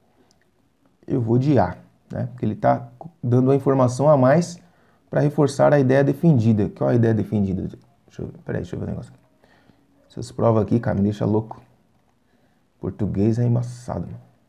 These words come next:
É isso mesmo, viu? Vou de A.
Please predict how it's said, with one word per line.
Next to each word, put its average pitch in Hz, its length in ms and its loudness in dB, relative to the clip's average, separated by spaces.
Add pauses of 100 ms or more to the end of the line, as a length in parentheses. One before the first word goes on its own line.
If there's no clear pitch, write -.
(1300)
É 107 100 0
isso 110 200 0
mesmo, 117 280 4
viu? 147 240 4 (840)
Vou 107 280 2
de 131 220 4
A. 92 220 0